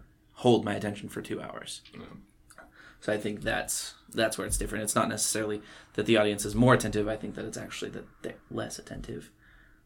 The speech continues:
Speaker 1: So it's always something, "Hey, look over here. Hey, look over here." You know, it's always something happening.
Speaker 2: Mm-hmm.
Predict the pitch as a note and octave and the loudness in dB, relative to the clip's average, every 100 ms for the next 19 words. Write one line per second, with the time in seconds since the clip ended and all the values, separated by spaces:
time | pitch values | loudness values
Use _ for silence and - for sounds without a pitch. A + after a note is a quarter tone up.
0 | - G#2 G2 - - A#2 G#2+ G#2+ - G#2 | -6 -2 -2 -4 2 4 4 0 -4 -4
1 | G#2+ G#2+ G#2 G2+ - C#3+ B2+ A#2+ A#2 - | -4 -6 -6 -8 -2 0 2 0 0 0
2 | G#2 A3 G3+ C#3+ B2+ D3 D3+ D3 D3 C#3+ | 0 0 2 0 0 -2 -2 -2 -2 0
3 | C#3+ A#2+ A2 G#2+ - - - - - - | 2 2 0 -4 -8 -4 -2 -2 -8 -14
4 | - - - - G#2 D2+ C2+ - - - | -20 -20 -20 -4 -2 0 -2 -6 -10 -18
5 | - - C#3 A#2 A2 G#2 G#2 - _ - | -4 4 6 6 2 -2 -6 -16 _ -2
6 | A2+ G2 - - - _ _ - A#2+ - | 0 0 -4 -14 -20 _ _ -10 -10 -10